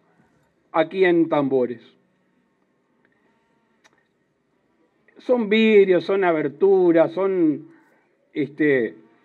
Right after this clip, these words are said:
paredes, es un chasis, un motor, rueda.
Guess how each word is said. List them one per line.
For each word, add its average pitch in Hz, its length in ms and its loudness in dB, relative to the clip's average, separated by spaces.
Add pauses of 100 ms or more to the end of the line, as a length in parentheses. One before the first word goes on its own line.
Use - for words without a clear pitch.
(220)
paredes, 165 920 6 (560)
es 208 240 -4
un 151 160 -4
chasis, 170 580 2
un 160 120 0
motor, 165 720 0 (240)
rueda. 160 760 0